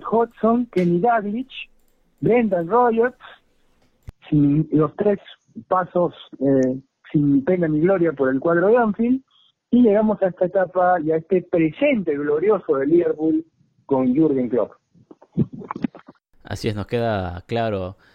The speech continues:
Speaker 2: a, a tanto a Saúl como a mí. Ya vamos a estar escuchando también la, la opinión de, de Saúl, pero nos queda claro el panorama que maneja Walter Robles sobre la Premier League. Ya lo hemos visto. Saúl, tú un poco,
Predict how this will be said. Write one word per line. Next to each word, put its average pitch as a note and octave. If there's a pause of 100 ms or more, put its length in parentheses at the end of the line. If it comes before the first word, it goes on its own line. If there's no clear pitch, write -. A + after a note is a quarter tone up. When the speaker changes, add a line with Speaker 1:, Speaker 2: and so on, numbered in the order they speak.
(140)
Speaker 2:
a, F2+
a - (100)
tanto G2
a F2
Saúl G#2+
como F2+
a F#2
mí. B2 (300)
Ya G2
vamos G2+
a -
estar G2
escuchando F#2+
también G2+
la, F#2+
la F#2
opinión G2
de, F#2+
de F2+
Saúl, A#2
pero F2 (260)
nos -
queda G2+
claro A2
el G#2+
panorama G2
que F#2
maneja F#2
Walter G2
Robles G2
sobre F#2
la F2+
Premier G#2
League. C#3
Ya B2
lo A#2
hemos G#2 (280)
visto. A#2 (180)
Saúl, B2
tú D3
un C#3
poco, C3+